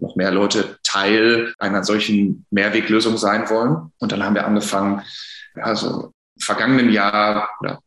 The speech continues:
zweitausendzwanzig vorbereitend, äh, und dann vor allen Dingen im letzten Jahr als Weinfachhandel zu agieren, indem wir Weine in Kegs abfüllen. Kegs sind Mehrweg-Edelstahlfässer,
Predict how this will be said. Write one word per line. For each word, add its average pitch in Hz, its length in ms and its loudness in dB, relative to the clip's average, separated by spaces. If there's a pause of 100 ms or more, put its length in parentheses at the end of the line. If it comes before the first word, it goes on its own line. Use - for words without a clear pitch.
zweitausendzwanzig 107 720 -2
vorbereitend, 107 1040 0
äh, 95 320 0
und 98 180 -4
dann 95 140 -4
vor - 120 -4
allen 98 100 -2
Dingen 98 120 -2
im 98 60 2
letzten 101 280 -2
Jahr 95 400 0 (360)
als - 200 -2
Weinfachhandel 107 540 0
zu 95 220 -2
agieren, 98 340 0
indem 95 400 0
wir 95 460 2
Weine 107 560 0
in 104 160 -2
Kegs - 420 -4
abfüllen. 160 640 0
Kegs - 300 -4
sind 90 420 -4 (260)
Mehrweg-Edelstahlfässer, 120 1300 0